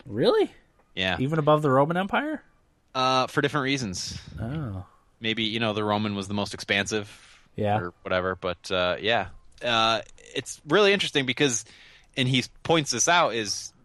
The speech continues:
Speaker 2: what Westerners know of the Persian Empire,
Speaker 1: Very
Speaker 2: uh, they
Speaker 1: little.
Speaker 2: learned from the story of the three hundred.
Speaker 1: Uh-huh.
Speaker 2: You know, the Spartan
Speaker 1: Yep.
Speaker 2: battle.
Speaker 1: Thermopylae.
Speaker 2: Yeah,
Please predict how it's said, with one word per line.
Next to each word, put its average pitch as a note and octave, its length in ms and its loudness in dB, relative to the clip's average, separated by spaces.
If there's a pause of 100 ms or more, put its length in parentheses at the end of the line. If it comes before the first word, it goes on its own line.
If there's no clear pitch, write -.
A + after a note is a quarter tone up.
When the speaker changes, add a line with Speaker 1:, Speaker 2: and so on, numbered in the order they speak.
(500)
Speaker 2:
what C#3+ 380 -2
Westerners C3 720 -2
know G#2 480 2
of G2 680 -2 (540)
the G#2 80 -12
Persian A2+ 340 0
Empire, F2 640 0
Speaker 1:
Very G#2+ 180 0
Speaker 2:
uh, G2+ 60 0
they G2+ 80 -2
Speaker 1:
little. G2 220 0
Speaker 2:
learned G2+ 380 -4
from F#2 520 -4 (260)
the G2 80 -10
story F2+ 420 -2
of E2 100 -6
the E2+ 80 -10
three F2+ 200 -6
hundred. D2+ 340 -6 (200)
Speaker 1:
Uh-huh. G2 240 -6 (600)
Speaker 2:
You - 80 -14
know, D2+ 120 -8
the C#2+ 60 -14
Spartan D2 540 -8
Speaker 1:
Yep. G2 200 -4 (340)
Speaker 2:
battle. C#2 340 -6 (960)
Speaker 1:
Thermopylae. A#2 520 2 (440)
Speaker 2:
Yeah, G2+ 160 0